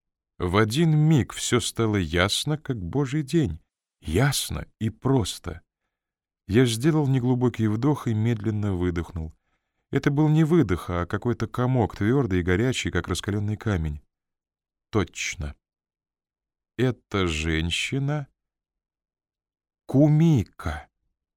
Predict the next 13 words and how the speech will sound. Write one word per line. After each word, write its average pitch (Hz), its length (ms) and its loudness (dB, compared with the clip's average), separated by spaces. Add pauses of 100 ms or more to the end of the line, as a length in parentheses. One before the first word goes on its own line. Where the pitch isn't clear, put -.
(480)
Как 127 300 0
я 85 220 0
раньше 90 540 -2
не 80 100 -4
додумался. 80 720 -4 (500)
Я 92 280 4
окунул 151 340 2
голову 143 360 4
в 131 60 0
воду 156 240 4
и 127 180 0
резко 117 360 0
встряхнул. 98 600 -6